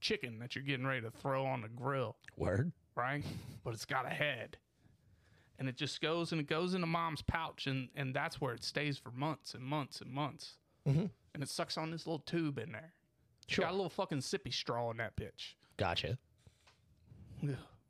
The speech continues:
Speaker 1: Kang-, dude, it's gross looking, dude. Look it up. Kangaroo, inside of kangaroo pouches.
Speaker 2: I don't feel like I want to.
Speaker 1: The feng shui is way the fuck off.
Speaker 2: Shui's?
Speaker 1: Feng shui?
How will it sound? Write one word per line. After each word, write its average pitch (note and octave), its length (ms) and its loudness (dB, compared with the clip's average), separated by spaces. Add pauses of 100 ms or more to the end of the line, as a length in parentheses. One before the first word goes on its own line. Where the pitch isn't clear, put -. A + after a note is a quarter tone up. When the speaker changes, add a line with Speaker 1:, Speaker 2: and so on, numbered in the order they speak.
(120)
Speaker 1:
Kang-, D3 320 0
dude, B2+ 240 -4
it's A2+ 220 -2
gross C3 460 2
looking, A2+ 280 -6
dude. B2+ 280 -6
Look D#3 160 2
it D3 80 0
up. B2+ 180 -2
Kangaroo, C3+ 520 0
inside D3+ 440 2
of C#3+ 60 -8
kangaroo C3+ 480 -2
pouches. A#2+ 480 -2
Speaker 2:
I D3 80 6
don't B3 160 2
feel G3+ 100 4
like E3+ 140 6
I B2 60 6
want A2+ 260 4
to. B1+ 140 -2 (200)
Speaker 1:
The B2 80 -2
feng F#3 320 2
shui E3+ 400 4
is B2 160 0
way C#3 320 4
the B2+ 100 0
fuck G#2 280 -2
off. - 320 -10 (340)
Speaker 2:
Shui's? C3+ 720 4 (180)
Speaker 1:
Feng F3 240 2
shui? F3+ 600 4